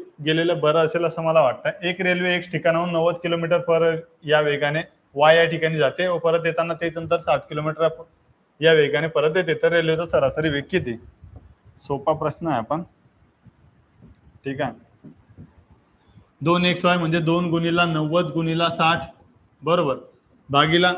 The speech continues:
नव्वद प्लस साठ म्हणजे किती येईल? दीडशे. किती येईल? दीडशे. शून्य शून्य कट, तीन दुनी सहा, तीन पाचा पंधरा, पाचा एक पाच, पाच दुनी दहा,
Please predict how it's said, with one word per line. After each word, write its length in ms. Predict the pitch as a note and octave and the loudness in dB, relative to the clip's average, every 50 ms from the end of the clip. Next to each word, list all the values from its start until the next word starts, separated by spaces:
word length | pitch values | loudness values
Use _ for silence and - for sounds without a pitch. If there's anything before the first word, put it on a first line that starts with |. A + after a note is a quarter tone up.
| F3+ - | -4 -6
नव्वद 340 | D#3+ D#3 D#3 D#3+ E3 F#3 F#3+ | -4 -2 0 2 2 2 2
प्लस 420 | F#3 - - F3 F3+ F3+ G3+ - - - - - - _ _ - | 0 -2 -2 2 4 4 4 2 -2 -8 -14 -18 -20 _ _ 0
साठ 180 | E3+ D3 B2 - - - | 0 0 0 -2 -8 -12
म्हणजे 200 | C#3 C#3+ D3 D#3+ | -12 -8 -6 -4
किती 220 | D#3+ E3 E3 D#3 F3 | -4 -4 -2 0 2
येईल? 260 | F3 F3+ F#3+ F#3+ F#3 - - - - _ | 2 4 2 0 -4 -8 -14 -18 -18 _
दीडशे. 380 | C#3 D3 D#3+ D#3+ D3+ - D3 C3+ | 0 2 2 2 2 0 -2 -4
किती 480 | - - - - _ D#3 C#3+ D#3+ F3 | -4 -8 -16 -8 _ -6 -2 2 4
येईल? 380 | F3 F3+ F#3+ - - - - - - - _ | 4 6 4 4 0 -6 -10 -12 -16 -16 _
दीडशे. 400 | C#3 D3+ D#3+ E3 D#3 D#3+ - C3 G#2+ - _ _ _ _ _ _ _ _ _ _ - | 0 0 2 2 0 -2 -4 -6 -8 -8 _ _ _ _ _ _ _ _ _ _ -8
शून्य 260 | - D#3+ E3 F3 F3 | -4 -2 -2 0 -2
शून्य 300 | F3 - E3+ E3 E3+ E3+ | -2 -2 -2 0 0 0
कट, 220 | E3+ - G3 E3 B2 - - - - - _ _ _ _ _ _ _ | 2 4 4 4 4 0 -6 -14 -20 -20 _ _ _ _ _ _ _
तीन 260 | D3+ D3+ D#3+ E3 E3+ E3+ | -2 0 0 0 0 0
दुनी 220 | F3 F3 F3+ F3+ | 0 0 0 -2
सहा, 340 | F3+ - F3 D#3+ F3 F3+ E3+ | -2 0 0 0 2 2 0
तीन 320 | F3 - E3+ D#3+ E3 E3 D#3+ | 0 -2 -2 0 0 0 0
पाचा 220 | E3+ E3 D#3+ F3+ | 0 0 2 0
पंधरा, 400 | F3 - D#3+ D#3 E3 F3 E3+ C#3 | -2 0 -2 0 2 2 2 2
पाचा 560 | B2+ - - - - _ C#3+ D3 C#3+ - E3+ | 0 -4 -10 -18 -6 _ 0 0 2 2 2
एक 120 | F3 E3 F3 | 2 2 0
पाच, 280 | D#3+ F3 F3+ F3+ F3+ | 0 2 0 0 0
पाच 260 | - - D#3+ D#3 D#3+ | -2 -2 0 0 0
दुनी 280 | D#3 D3 E3 F3 F3 F3+ | 0 -2 -2 0 0 2
दहा, 200 | E3 E3+ D3+ C3 | 2 2 0 0